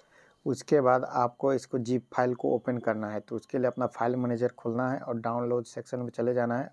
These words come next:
और ये जो डाउनलोड किए हैं इस ज़िप को एक्सट्रैक्ट करना है और फिर आपको एप्लीकेशन वाले, ए, फोल्डर में जाना है और यहाँ पे आप not install वाले पे क्लिक करके ऊपर देखेंगे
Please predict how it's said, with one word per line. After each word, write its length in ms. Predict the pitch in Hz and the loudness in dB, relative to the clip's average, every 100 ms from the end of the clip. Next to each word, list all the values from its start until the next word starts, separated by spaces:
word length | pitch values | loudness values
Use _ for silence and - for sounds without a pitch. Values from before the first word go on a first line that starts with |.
| - | -6
और 100 | 120 | -2
ये 120 | 113 | -2
जो 120 | 113 113 | -2 -2
डाउनलोड 380 | 113 117 123 | -2 0 -4
किए 180 | - 117 | -2 -2
हैं 160 | 120 185 - - _ - | -2 -4 -12 -20 _ -10
इस 160 | 123 127 | -6 -4
ज़िप 260 | 113 127 | -2 -2
को 120 | 127 139 | -2 -2
एक्सट्रैक्ट 580 | 135 - - 131 127 - | -4 -6 -4 -4 -4 -6
करना 320 | 127 117 113 | -2 0 -2
है 140 | 135 - - - - | -4 -8 -20 -14 -8
और 80 | - | -6
फिर 240 | - 139 | 0 2
आपको 440 | 147 123 - - 139 - 123 | 2 0 2 0 0 0 -4
एप्लीकेशन 580 | - 123 127 120 135 | -4 -2 -2 -2 -2
वाले, 240 | 127 123 127 | -2 0 -2
ए, 560 | 127 - 127 117 113 117 - | -4 -6 0 0 0 -6 -2
फोल्डर 280 | 120 120 127 | 0 2 0
में 100 | 120 | 2
जाना 280 | 117 117 120 | 0 0 -2
है 140 | 170 - - _ | -4 -12 -20 _
और 120 | 113 117 | -2 0
यहाँ 240 | 113 117 | 2 0
पे 140 | 113 | 0
आप 100 | 120 - | -2 0
not 280 | 117 117 123 | 0 0 0
install 460 | 117 - 120 117 | -2 -4 -2 0
वाले 180 | 113 113 | 2 0
पे 120 | 113 | -4
क्लिक 300 | 113 117 117 | -4 -2 -2
करके 280 | - 113 123 | -4 -4 -4
ऊपर 200 | 113 120 | -4 -4
देखेंगे 400 | 113 113 127 120 | -4 -2 -2 -4